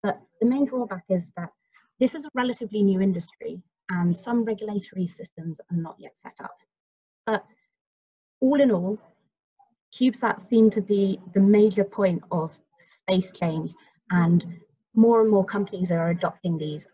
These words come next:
and government organizations. So the way we observe our Earth is changing. And in fact, a recent report announced that thirteen out of the seventeen Sustainable Development Goals, um, could be kind of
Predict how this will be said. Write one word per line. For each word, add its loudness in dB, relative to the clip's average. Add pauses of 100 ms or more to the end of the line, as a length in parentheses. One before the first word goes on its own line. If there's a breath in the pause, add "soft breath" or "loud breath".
and 0
government -2
organizations. -12 (520)
So 2 (180)
the 2
way -4
we -6
observe -6
our -4
Earth -2
is -8
changing. -4 (520)
And 2 (400)
in 2
fact, -2 (140)
a 4
recent -2
report 2
announced 0
that -6 (480)
thirteen 0
out 2
of -14
the 0
seventeen 2
Sustainable -4
Development -6
Goals, -8 (460)
um, 0 (100)
could 0
be -2 (120)
kind -6
of -12